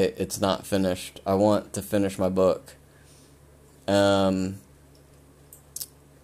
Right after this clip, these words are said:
and I wanna continue with the podcast. You know, I mean, the, the podcast has been going over three years now, and, uh,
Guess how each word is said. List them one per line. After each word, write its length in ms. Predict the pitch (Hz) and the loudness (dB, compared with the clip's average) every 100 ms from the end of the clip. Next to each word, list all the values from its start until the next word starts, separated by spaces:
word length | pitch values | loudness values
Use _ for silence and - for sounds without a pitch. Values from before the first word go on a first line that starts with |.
| - | -4
and 140 | 107 110 | 2 6
I 40 | |
wanna 220 | 113 117 | 6 6
continue 440 | 117 123 113 135 135 | 2 -2 2 4 4
with 140 | 156 | 0
the 60 | - | 0
podcast. 760 | 175 214 - 87 90 - - - - - - - | 2 2 2 2 2 -4 -10 -14 -20 -20 -20 -8
You 160 | 95 101 | 0 2
know, 260 | 110 127 - | 4 2 2
I 100 | 113 | 2
mean, 300 | 110 113 113 | 4 4 4
the, 120 | 107 | 2
the 220 | 104 - 107 | 0 -2 2
podcast 420 | 120 117 120 113 | 4 4 2 2
has 160 | 107 | -2
been 180 | 104 107 | -2 0
going 220 | 107 110 | 2 4
over 160 | 107 101 | 2 0
three 220 | 101 107 | 0 0
years 260 | 110 117 113 | 2 2 2
now, 260 | 101 104 | 2 2
and, 380 | 104 101 101 98 - - - - - _ _ _ _ - | 0 -2 -2 -2 -8 -20 -20 -20 -20 _ _ _ _ -6
uh, 320 | 143 - 101 | 2 6 6